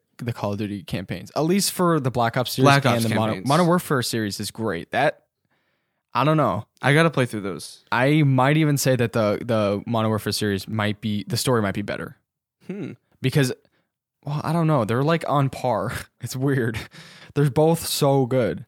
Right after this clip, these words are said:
Speaker 2: Yeah.
Speaker 1: Like, with Modern Warfare, you get used, the price is huge. Uh,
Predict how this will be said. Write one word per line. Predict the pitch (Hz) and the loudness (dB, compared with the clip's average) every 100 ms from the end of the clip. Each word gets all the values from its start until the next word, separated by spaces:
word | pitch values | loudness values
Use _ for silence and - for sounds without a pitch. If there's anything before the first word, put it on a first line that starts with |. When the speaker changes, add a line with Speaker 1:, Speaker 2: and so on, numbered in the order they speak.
| _ | _
Speaker 2:
Yeah. | - 113 107 | -6 0 0
Speaker 1:
Like, | 113 | 2
with | 131 127 135 | 0 0 2
Modern | 143 160 | 2 4
Warfare, | 143 143 135 | 2 2 0
you | 117 110 | 0 0
get | 127 - _ | 0 -2 _
used, | 120 120 - - | -4 -2 -4 -8
the | 110 | -6
price | - 127 147 - | 0 2 2 -2
is | - 110 | -6 -8
huge. | - 131 113 104 104 - _ _ | -8 -4 -4 -4 -8 -16 _ _
Uh, | 110 107 98 | -4 0 -2